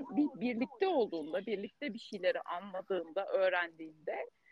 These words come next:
bu, çünkü koçluk çok böyle sınırları olan, "Şunu şöyle yapacaksın, bundan sonra bunu yapacaksın." gibi bir durum değil. Yani, e, agile koçluk, koçluk diyorum da, e,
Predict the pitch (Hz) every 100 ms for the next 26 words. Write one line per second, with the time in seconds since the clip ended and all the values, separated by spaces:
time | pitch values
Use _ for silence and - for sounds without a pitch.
0 | - _ - 240 277 262 233 196 180 -
1 | 196 - - - 226 233 - - - 359
2 | - 226 208 226 - 214 214 208 214 226
3 | 214 208 180 180 - 220 - 220 226 220
4 | - - 202 - 175 214 233 254 - 226
5 | 208 196 233 226 - 208 - 214 196 196
6 | 220 214 - _ _ _ _ 208 220 240
7 | 240 190 - 156 - - 170 156 147 208
8 | 190 147 - 160 - - 202 190 - -
9 | 175 311 330 - _ _ _ -